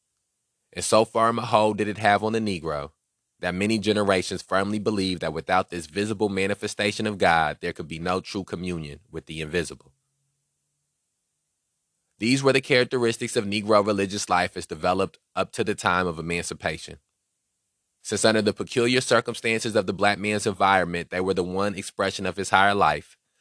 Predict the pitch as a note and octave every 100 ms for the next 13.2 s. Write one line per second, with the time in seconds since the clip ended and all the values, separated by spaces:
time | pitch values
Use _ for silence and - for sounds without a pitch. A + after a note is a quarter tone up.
0 | _ - G2 F#2 E2 D2+ A#2 - A2+ G#2
1 | F#2 F2 - E2 E2 - G2+ G2 F2+ F2+
2 | E2 D#2 F#2 G2+ G2+ G2+ - _ _ D#2
3 | E2 - F#2+ A2 G2 G2+ G2+ - F#2+ G2
4 | F2+ - G2 G2 - - C#2+ _ _ _
5 | _ _ _ _ _ _ _ _ _ _
6 | _ _ F#2 A#2 C#3 C3+ C#3 C3 G#2+ G#2+
7 | G2 - A2+ - G#2+ F#2+ G2+ G#2 G2 G2
8 | G#2+ G2+ G#2+ G2 G#2 G2 G2+ _ F2+ F2
9 | F#2 A2 A2 F2+ G#2 - F2 - - D2+
10 | A1+ - - _ _ _ _ _ _ _
11 | - A2 C#3 C3+ B2 A#2+ A#2 A#2 A2 A2
12 | G2+ G#2 F2 F2 - - F#2 F#2+ F#2 F2
13 | E2 -